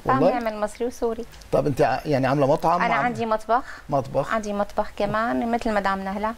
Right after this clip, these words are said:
Speaker 1: مهم.
Speaker 2: عندي مطبخ طبعا وعندي زبايني.
Speaker 1: مهم. طيب، يعني، آه، آه، أنت مطبخ يعني ب-، بتيجي لك طلبات و-
Speaker 2: طبعا أوردرات. أنا
Speaker 1: أوردرات.
Speaker 2: بينطلب مني على التليفون، بالتواصل الاجتماعي،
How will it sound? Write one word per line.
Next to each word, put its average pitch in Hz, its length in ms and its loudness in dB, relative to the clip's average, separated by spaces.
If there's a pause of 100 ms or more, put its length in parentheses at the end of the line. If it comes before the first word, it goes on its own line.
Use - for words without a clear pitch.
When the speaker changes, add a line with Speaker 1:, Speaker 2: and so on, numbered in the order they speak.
(180)
Speaker 1:
مهم. 120 340 0 (280)
Speaker 2:
عندي 208 200 -2
مطبخ 214 500 -2
طبعا 254 300 0
وعندي 226 320 -2
زبايني. 208 480 -2 (260)
Speaker 1:
مهم. 135 320 0 (280)
طيب، 165 140 4 (100)
يعني، 151 680 2
آه، - 40 2
آه، 147 560 0
أنت 147 300 0
مطبخ 185 540 0
يعني 175 220 6
ب-، 151 640 0
بتيجي 147 400 0
لك 151 580 4
طلبات 147 480 6 (240)
و- 165 60 -4
Speaker 2:
طبعا 233 260 2
أوردرات. 247 560 2
أنا 220 200 0
Speaker 1:
أوردرات. 262 260 4
Speaker 2:
بينطلب 240 240 2
مني 226 180 -2
على 214 120 2
التليفون، 226 640 -2
بالتواصل 233 420 0
الاجتماعي، 214 800 -6